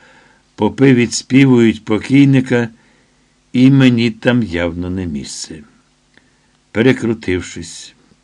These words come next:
перечекавши, доки Олена і Юрко вийдуть знову на свіже повітря,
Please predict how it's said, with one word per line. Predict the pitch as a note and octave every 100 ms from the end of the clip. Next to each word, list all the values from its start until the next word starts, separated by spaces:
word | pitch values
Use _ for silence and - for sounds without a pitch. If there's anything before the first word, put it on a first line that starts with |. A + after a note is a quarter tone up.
| _
перечекавши, | G#2 C#3 - B2+ - G2+ G2 - G2
доки | G#2+ G#2
Олена | G#2+ G#2+ A#2+ A#2+ A2+
і | G#2
Юрко | G2 F2 A#2 A2
вийдуть | F#2+ G#2+ G2+ G2
знову | G2 G#2+ G#2
на | G2 F2
свіже | - G#2+ G2
повітря, | - F#2 F#2 F2 G#2+